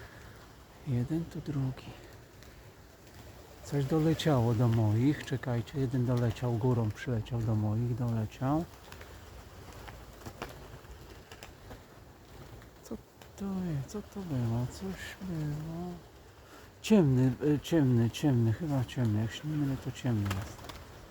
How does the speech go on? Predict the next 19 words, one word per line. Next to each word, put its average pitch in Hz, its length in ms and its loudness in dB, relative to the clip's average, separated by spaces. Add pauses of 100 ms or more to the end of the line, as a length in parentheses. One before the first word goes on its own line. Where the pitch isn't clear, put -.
(2500)
A 131 80 -4
ten 127 200 4
drugi 120 320 4
tu 123 200 2
leci. 104 300 2
Ciekawe, 117 320 0
czy 131 160 -2
doleci. 127 580 2 (840)
O, 180 200 -2
chce 156 200 4
siadać, 139 400 6
chce - 200 0
siadać, 139 400 2
chce - 180 -2
siadać. 143 540 0
Czekajcie. 139 640 -2 (720)
O, 165 200 0
siada, 160 340 0
siada. 165 420 2